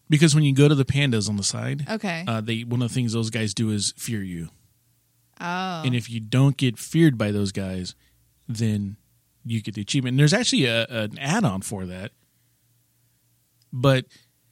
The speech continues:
Speaker 1: it kinda looks like a, a Trivial Pursuit wheel, and it just confused me, so I just follow people around.
Speaker 2: Oh, yeah. That's always the best
Speaker 1: And I'm
Speaker 2: thing
Speaker 1: like,
Speaker 2: to
Speaker 1: "I'm
Speaker 2: do.
Speaker 1: a, you understand it? Yeah, good. I'm following you." <laughs>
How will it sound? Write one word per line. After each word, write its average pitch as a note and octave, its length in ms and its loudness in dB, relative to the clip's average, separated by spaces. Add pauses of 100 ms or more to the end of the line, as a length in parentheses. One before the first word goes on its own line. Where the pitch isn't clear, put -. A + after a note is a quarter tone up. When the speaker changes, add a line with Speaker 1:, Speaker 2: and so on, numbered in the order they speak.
(320)
Speaker 1:
it C3 120 -4
kinda C4+ 200 -4
looks A#3+ 160 0
like F3 120 0
a, G2+ 520 -4
a A#2+ 60 -6
Trivial D3+ 480 2
Pursuit B2+ 460 0
wheel, D3 400 2 (500)
and A2 440 -4 (440)
it D3 120 2
just C3+ 200 0
confused F#2+ 400 -6
me, G2 100 -4
so A#2 140 -2
I C3 60 0
just A2 160 -6
follow G2 180 -10
people G2 300 -10
around. F#2 300 -10 (180)
Speaker 2:
Oh, G3 100 -4
yeah. F3 240 -6
That's D#4+ 240 -4
always F3+ 240 -2
the F3 80 -10
best E3 220 -8
Speaker 1:
And C#3+ 60 2
I'm D3 60 2
Speaker 2:
thing D3+ 140 2
Speaker 1:
like, - 20 -8
Speaker 2:
to C#3 60 -2
Speaker 1:
"I'm C#3+ 120 -2
Speaker 2:
do. A2 40 -2
Speaker 1:
a, A2+ 240 -8
you D#3+ 140 6
understand G3+ 340 2
it? E3 40 0
Yeah, B2 180 4
good. G#2 240 0
I'm A2 80 0
following G2+ 480 -2
you." C#3 160 4
<laughs> D3 260 2